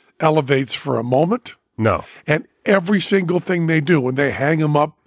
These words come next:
Speaker 1: over whatever the fucking canyon was
Speaker 2: Yeah.
Speaker 1: on a little glass thing, everybody else is looking down and trembling.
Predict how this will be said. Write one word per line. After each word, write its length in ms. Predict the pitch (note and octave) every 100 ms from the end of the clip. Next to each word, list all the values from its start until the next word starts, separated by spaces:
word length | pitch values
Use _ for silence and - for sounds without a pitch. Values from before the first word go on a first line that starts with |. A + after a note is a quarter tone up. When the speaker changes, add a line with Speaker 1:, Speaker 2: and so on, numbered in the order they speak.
| - - -
Speaker 1:
over 200 | D3+ C#3+
whatever 300 | C#3+ C#3+ D3
the 80 | B2+
fucking 400 | - - - C3+
canyon 480 | B2+ C#3+ C#3+ D3 D3+
was 500 | C#3+ D3+ D3+ D3 - -
Speaker 2:
Yeah. 260 | G#2+ E2+ -
Speaker 1:
on 100 | C3+
a 40 |
little 240 | C#3 D3+ C#3+
glass 520 | B2 C3+ D3 D3 -
thing, 400 | D#3+ D#3 D#3+ D#3 - -
everybody 360 | - D3 D3 D3+
else 240 | D3 D3 -
is 120 | B2
looking 280 | C3+ - C3+
down 240 | C3+ C#3
and 120 | C3+
trembling. 560 | B2 D3 C#3 C#3 C#3+ C#3